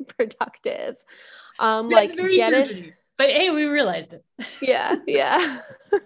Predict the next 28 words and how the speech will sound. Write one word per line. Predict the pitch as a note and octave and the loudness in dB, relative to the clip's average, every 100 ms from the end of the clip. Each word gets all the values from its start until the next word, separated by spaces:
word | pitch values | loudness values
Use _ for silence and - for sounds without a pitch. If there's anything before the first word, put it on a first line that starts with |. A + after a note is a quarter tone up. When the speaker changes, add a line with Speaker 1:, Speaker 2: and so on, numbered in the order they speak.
| _ _ _ _ _ - | _ _ _ _ _ -4
Speaker 2:
But | F4+ | 0
there's | F#4+ F#4 | 2 2
something | G4 A4+ A4 G4 | -2 0 2 2
to | - D4 G#4 | 0 2 2
that. | C#4 E3+ F3 - | 2 0 -4 -6
I | A#3 | -2
mean, | B3 | -2
and, | A#3+ A#3+ | -2 -2
and | A#3 | -2
going | B3 D4+ | 0 0
back | C#4 C4 | 0 -2
to, | B3+ | -2
like, | G#3 | -4
the | G#3 | -4
beginning | G3 G#3 A3+ G#3+ | -2 -2 -2 -2
of | |
the | F3+ | -6
talk | F3+ G#3 A#3+ | -4 -2 0
of, | G3 | -2
like, | F3 F3 E3+ - _ | -4 -6 -8 -20 _
there's | G#3 G#3+ | -4 -2
so | A#3+ | 0
many | C4 C#4 | 2 2
people | B3+ A3+ G#3+ | -2 -4 -4
who | G3 | -2
are, | F#3+ | -4
like, | F#3 | -4
so | F3+ G#3+ - | -4 -4 -4